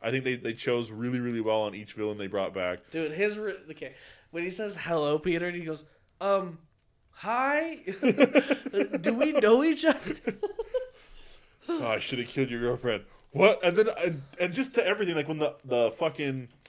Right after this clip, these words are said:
Speaker 1: Iron Spider legs come out, looks like we've got some competition. Just, oh, I miss that. Like, him talking to, like, the arms 'cause they are actual voices in his head. Oh, so good. Also, another thing that actually,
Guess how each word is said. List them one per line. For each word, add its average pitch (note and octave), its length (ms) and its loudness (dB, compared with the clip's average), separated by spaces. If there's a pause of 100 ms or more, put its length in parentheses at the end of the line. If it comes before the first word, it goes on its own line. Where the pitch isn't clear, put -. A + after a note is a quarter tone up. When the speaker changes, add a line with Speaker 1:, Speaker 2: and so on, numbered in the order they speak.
Speaker 1:
Iron C3+ 280 0
Spider B2+ 380 0
legs B2 300 -2
come C3+ 180 -4
out, C#3+ 320 -2 (1300)
looks G2 200 -12
like G2+ 120 -18
we've G#2+ 140 -16
got G2+ 200 -8
some F2+ 140 -18
competition. G2 720 -10 (540)
Just, C#3+ 340 -10
oh, - 340 -8 (520)
I B2+ 80 -4
miss F#3+ 320 0
that. A#2+ 220 4
Like, B2 140 -4
him D#3 320 -6
talking C3+ 540 -4
to, B2+ 100 0
like, G#2+ 280 0
the A#2+ 140 -2
arms A2+ 320 -2
'cause G#2 200 -14
they A2 140 -2
are G#2+ 200 0
actual G#2+ 380 -4
voices G#2 440 -4
in G2+ 80 -6
his F#2+ 120 -8
head. G2+ 360 0 (640)
Oh, - 300 -20
so - 240 -10
good. G2+ 200 -6 (160)
Also, D3+ 420 2 (220)
another B2+ 240 0
thing C#3+ 140 -4
that A#2+ 100 0
actually, A2+ 440 -2